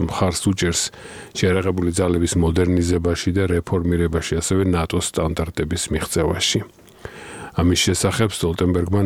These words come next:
ნატოს სამიტის ოფიციალურ გახსნამდე ვარშავაში გამართულ ექსპერტთა ფორუმზე სიტყვით გამოსვლისას განაცხადა. მისივე თქმით, უცვლელი რჩება ფუნდამენტური პრინციპი, რომ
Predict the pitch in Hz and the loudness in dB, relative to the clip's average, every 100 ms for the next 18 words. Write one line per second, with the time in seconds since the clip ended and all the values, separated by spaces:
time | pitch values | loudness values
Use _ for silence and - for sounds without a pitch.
0 | 87 87 - 92 - 90 87 87 98 85 | 2 0 -2 -2 -2 0 0 0 0 -2
1 | 82 - 90 82 85 85 - 87 87 95 | 0 0 0 2 0 0 0 2 2 2
2 | 85 - 87 85 95 87 85 85 90 82 | 0 0 0 0 2 2 2 2 0 2
3 | 90 - - 92 87 90 - 92 - - | 0 -2 0 0 0 -2 0 -2 0 2
4 | 92 87 87 87 - 85 - 87 - 80 | 4 4 2 0 0 -2 -2 -2 0 0
5 | 82 82 - - - - - 76 80 - | 2 0 0 0 0 -2 0 0 0 -2
6 | 76 - - - - - - - - - | -4 -6 -10 -12 -20 -18 -16 -16 -16 -14
7 | - - - 95 120 107 - 123 - 104 | -14 -16 -2 2 4 4 2 0 2 0
8 | - 107 101 98 - 98 110 101 98 98 | 2 2 2 0 0 0 0 0 2 2
9 | 98 92 90 87 - 90 90 - 98 107 | 2 2 0 -2 0 0 0 0 0 2
10 | 110 120 | 4 4